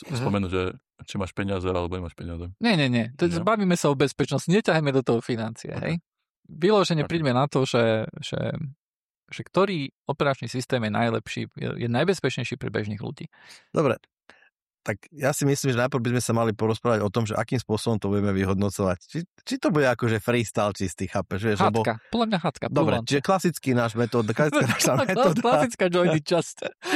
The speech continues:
Speaker 3: vy-, vyhodnotenia akéhokoľvek problému. <laughs>
Speaker 1: Nie, nie, akože keď,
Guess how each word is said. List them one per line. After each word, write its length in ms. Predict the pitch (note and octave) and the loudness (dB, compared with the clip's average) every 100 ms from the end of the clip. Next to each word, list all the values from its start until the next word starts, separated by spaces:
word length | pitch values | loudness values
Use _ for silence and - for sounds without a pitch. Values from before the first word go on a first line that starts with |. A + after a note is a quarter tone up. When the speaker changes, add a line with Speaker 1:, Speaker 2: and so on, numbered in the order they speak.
| E4+ | 0
Speaker 3:
vy-, 180 | - D3 C3 - B3+ | 2 0 0 -4 -2
vyhodnotenia 800 | - D3 D#3+ D3 D3 D3 C3 B2 | 2 2 4 2 2 4 4 4
akéhokoľvek 420 | C#3+ D#3+ C#3+ C#3+ B2 | 2 2 2 2 2
problému. 540 | A#2 A#2 B2+ D3 D#3+ | 0 2 4 4 2
<laughs> 640 | - - - G3+ - - _ _ - C4+ _ _ _ _ - | 0 -6 -2 -2 0 -4 _ _ -6 -6 _ _ _ _ -10
Speaker 1:
Nie, 140 | - A3+ | 0 2
nie, 100 | F3+ | 4
akože 300 | A#2+ - C#3 | 2 0 0
keď, 120 | E3+ | 0